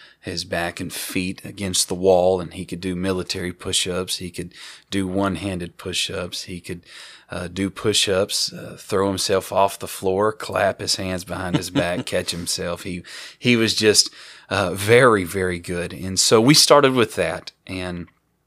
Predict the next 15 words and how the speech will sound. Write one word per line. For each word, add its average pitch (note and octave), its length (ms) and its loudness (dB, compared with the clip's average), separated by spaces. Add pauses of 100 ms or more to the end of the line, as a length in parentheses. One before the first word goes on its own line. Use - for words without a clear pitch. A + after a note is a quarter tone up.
(560)
as A2 240 6
I G#2 100 6
got F#2+ 220 4
older, G2 440 6 (460)
I, F#2 560 0
uh, F2 400 -6 (120)
started A#2 320 6
watching B2 340 6
my G2 160 0
body F2+ 320 0
change F2 460 -4
due F2+ 200 -4
to E2+ 200 -6
push-ups. - 600 -4
And, F#2 260 -6